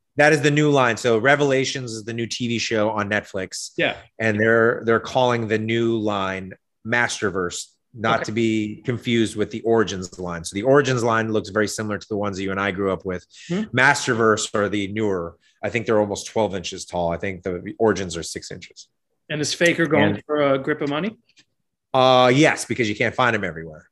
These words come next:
Speaker 1: But,
Speaker 2: Huh?
Speaker 1: uh, Faker looks just, so he's not blue like the original Faker. He's He-Man.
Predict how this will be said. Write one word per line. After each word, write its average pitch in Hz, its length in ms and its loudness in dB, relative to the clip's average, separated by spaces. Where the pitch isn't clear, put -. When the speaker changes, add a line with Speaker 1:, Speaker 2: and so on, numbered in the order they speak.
Speaker 1:
But, 104 340 2
Speaker 2:
Huh? 110 60 2
Speaker 1:
uh, 101 160 2
Faker 127 400 0
looks 123 260 4
just, - 400 -4
so 135 180 2
he's 123 140 2
not 143 260 0
blue 135 380 6
like 110 220 0
the 110 100 -2
original 110 400 -4
Faker. 90 380 -10
He's 104 400 -2
He-Man. 95 540 0